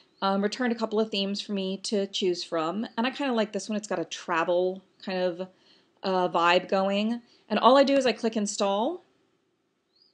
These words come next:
It's gonna ask me to confirm that. And I can hit, once that's done, I just hit Activate. And now if I jump over to my blog and refresh it, it'll look totally different.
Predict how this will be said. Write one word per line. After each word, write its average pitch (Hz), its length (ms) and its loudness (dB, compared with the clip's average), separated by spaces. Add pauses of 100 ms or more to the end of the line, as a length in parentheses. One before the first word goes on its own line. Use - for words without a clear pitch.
(320)
It's - 100 -18
gonna 208 140 0
ask - 300 -4
me 202 240 0
to - 100 -14
confirm 202 480 -4
that. 202 300 -4 (3500)
And 202 480 4
I 196 100 0
can 190 180 -8
hit, 214 180 -6 (240)
once 202 180 -2
that's 190 200 0
done, 254 160 0
I 233 60 -2
just 208 180 -4
hit 226 100 -6
Activate. 180 640 -4 (480)
And 180 120 -6
now 277 280 4
if 247 80 -2
I 226 80 2
jump 208 240 0
over 202 160 -2
to 202 80 0
my 196 160 -2
blog 190 680 0 (160)
and 185 160 -6
refresh 180 480 -6
it, 175 280 -6 (340)
it'll 190 180 0
look 160 260 -4
totally 226 520 0
different. - 340 -8